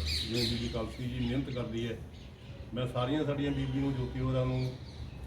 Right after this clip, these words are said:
ਕਰਮਜੀਤ ਹੋਰਾਂ ਨੂੰ, ਸਾਰਿਆਂ ਨੂੰ ਕਹੂੰਗਾ ਬੀਬੀਆਂ ਨੂੰ ਵੀ ਇਸੇ ਤਰ੍ਹਾਂ ਹੀ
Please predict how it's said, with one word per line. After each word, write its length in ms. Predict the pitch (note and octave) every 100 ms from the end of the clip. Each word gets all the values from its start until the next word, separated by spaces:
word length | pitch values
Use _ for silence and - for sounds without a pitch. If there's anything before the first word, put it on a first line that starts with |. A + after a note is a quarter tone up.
| - A#2+
ਕਰਮਜੀਤ 400 | A#2+ B2+ B2+ B2+
ਹੋਰਾਂ 220 | B2+ B2
ਨੂੰ, 100 | B2
ਸਾਰਿਆਂ 240 | A#2+ B2 C#3+
ਨੂੰ 120 | C3+
ਕਹੂੰਗਾ 280 | B2 C3 B2+
ਬੀਬੀਆਂ 340 | A#2 A2 A#2+
ਨੂੰ 180 | A#2+ C3 - -
ਵੀ 100 | C3
ਇਸੇ 240 | C3 C3 D3
ਤਰ੍ਹਾਂ 220 | C#3+
ਹੀ 60 | C#3